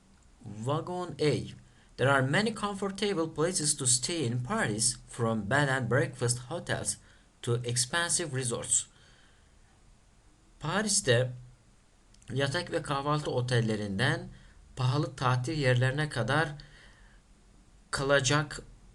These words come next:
pek çok yer vardır diyor. Dolayısıyla konaklamadan bahsediyor. Konaklama ne demek? Accommodation.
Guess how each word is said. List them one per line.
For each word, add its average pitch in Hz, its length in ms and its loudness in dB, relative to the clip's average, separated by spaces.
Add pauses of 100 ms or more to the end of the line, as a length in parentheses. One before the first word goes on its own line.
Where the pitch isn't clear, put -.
pek - 380 -6
çok - 480 -2 (200)
yer 147 720 0
vardır 120 640 0
diyor. 98 220 -4 (100)
Dolayısıyla 123 540 -2
konaklamadan 127 840 0
bahsediyor. 104 600 -2 (500)
Konaklama 143 840 -2
ne 113 140 -4
demek? 127 280 -2 (180)
Accommodation. 165 880 -4